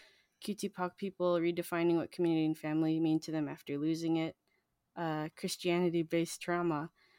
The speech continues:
uh, the constant battle of choosing to become who you are in a world that wants so badly to tell you who you are over and over again. I think art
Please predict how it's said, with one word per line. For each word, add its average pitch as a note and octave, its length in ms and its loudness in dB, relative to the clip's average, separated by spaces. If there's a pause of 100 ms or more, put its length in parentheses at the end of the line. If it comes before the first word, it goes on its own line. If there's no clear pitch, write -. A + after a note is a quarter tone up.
(340)
uh, D#3+ 400 -2 (200)
the F#3 80 -2
constant F#3+ 500 2
battle F3+ 340 2
of D#3 140 -6
choosing F3 680 0
to F3+ 120 -8
become F3 360 0
who F3+ 80 2
you E3+ 220 0
are D#3 160 -2
in D#3 100 -4
a D#3 60 -4
world D#3+ 260 -6
that D#3+ 140 -10 (100)
wants D#3+ 180 -6
so D#3+ 140 -4
badly D#3+ 420 -4
to - 80 -10
tell D#3+ 220 -6
you D#3 200 -2
who E3+ 100 -4
you D#3+ 200 -4
are D3+ 200 -8 (160)
over D#3+ 240 0
and D#3+ 120 2
over D#3+ 240 -2
again. D#3 400 -2 (580)
I F#3 80 -6
think F3+ 380 2
art E3+ 220 -4